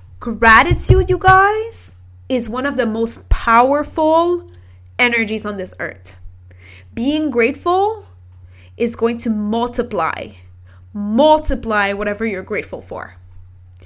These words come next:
Is gonna keep coming over and over and over again, and in bigger ways and in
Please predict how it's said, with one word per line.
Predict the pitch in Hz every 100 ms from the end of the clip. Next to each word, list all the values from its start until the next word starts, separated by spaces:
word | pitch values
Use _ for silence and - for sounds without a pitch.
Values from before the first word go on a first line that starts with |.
| - - -
Is | 233
gonna | 220 214
keep | 226 -
coming | 233 208 196
over | - 240 254
and | 254
over | 220 233
and | 226 220
over | 233 226 226
again, | 202 196 190
and | - 202 202
in | 202 185
bigger | 240 240 240
ways | 226 208 202 202
and | 202
in | 196